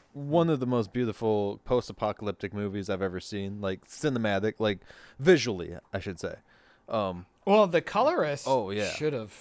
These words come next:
Speaker 2: fucking had his ass slapped constantly. It was so
Speaker 1: Yeah.
Speaker 2: good. Like,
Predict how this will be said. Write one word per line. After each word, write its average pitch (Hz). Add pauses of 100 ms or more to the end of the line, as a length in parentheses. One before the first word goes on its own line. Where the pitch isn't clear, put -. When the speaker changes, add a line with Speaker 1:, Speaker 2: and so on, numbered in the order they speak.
(300)
Speaker 2:
fucking 101 (760)
had 101
his 98
ass 95
slapped -
constantly. 98
It 127
was 160
so 208
Speaker 1:
Yeah. 101
Speaker 2:
good. 139 (160)
Like, 139